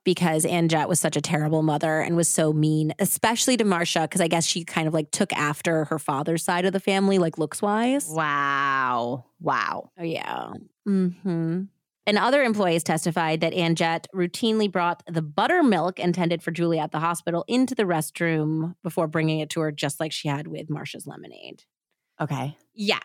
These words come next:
Speaker 1: And so remember when she went to the coroner and she was like, "Okay, I'm gonna call the twins' mom and tell them that they might have ingested poison." So it turns out that was a big old lie. Carmen,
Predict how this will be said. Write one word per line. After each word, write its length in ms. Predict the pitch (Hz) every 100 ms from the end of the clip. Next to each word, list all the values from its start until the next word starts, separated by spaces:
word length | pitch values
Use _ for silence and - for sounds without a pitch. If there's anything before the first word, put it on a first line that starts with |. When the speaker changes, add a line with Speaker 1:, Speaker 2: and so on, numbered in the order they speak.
| -
Speaker 1:
And 180 | 247
so 160 | 226 269
remember 560 | 294 285 302 330 370 349
when 380 | 262 240 240
she 220 | 220 - 247
went 520 | 196 190 196 - -
to 380 | - 226 196 185
the 100 | 180
coroner 840 | - 180 175 170 170 165 165 165 -
and 300 | 175 165 165
she 80 | 196
was 120 | 175
like, 160 | 180 -
"Okay, 240 | 190 285
I'm 100 | 240
gonna 140 | 220
call 600 | 214 - 208 202 196 196 175
the 80 | 180
twins' 280 | 214 196 175
mom 220 | 160 165
and 80 | 165
tell 260 | 180 156
them 420 | 156 156 156 160 160
that 320 | 151 147 151 147 -
they 100 | 180
might 220 | 156 151
have 160 | 151 151
ingested 420 | 151 147 151 151
poison." 520 | 156 156 160 208 262 - _
So 240 | - 214 180
it 60 |
turns 240 | 208 277 285
out 220 | 226 175
that 200 | 190 269
was 80 | 208
a 60 |
big 180 | 180 170
old 220 | 165 156
lie. 460 | 151 143 143 190 202 -
Carmen, 880 | - 247 330 294 202 180 202 226